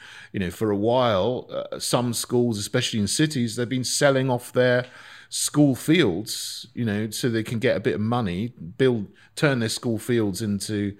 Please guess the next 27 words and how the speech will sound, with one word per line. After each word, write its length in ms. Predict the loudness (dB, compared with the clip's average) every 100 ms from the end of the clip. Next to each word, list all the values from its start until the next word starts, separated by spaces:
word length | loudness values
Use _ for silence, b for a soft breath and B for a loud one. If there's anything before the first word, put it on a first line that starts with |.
| B B B
housing 540 | -6 0 2 2 0 -4
developments. 640 | -2 -2 -2 -2 -4 -4
They 100 | -2
get 160 | 0 0
a 60 | 2
bit 160 | 0
of 80 | 0
money, 300 | 0 -2 -2
but 180 | -2 -2
then 280 | -2 -2 -4
the, 80 |
the 200 | -6 -8
kids 300 | -4 -4 -4
have 80 | -6
got 200 | -4 -4
no 280 | -2 -2 -2
place 380 | -2 -2 -2 -4
to, 300 | -4 -4 -4 B B B
to 100 | -6
do 160 | 0 0
sport, 580 | -2 -2 0 2 0 -4
you 80 | -4
know, 220 | -2 -4
or 180 | -4 -2
they 140 | -2
have 180 | -4 -4
to 200 | -6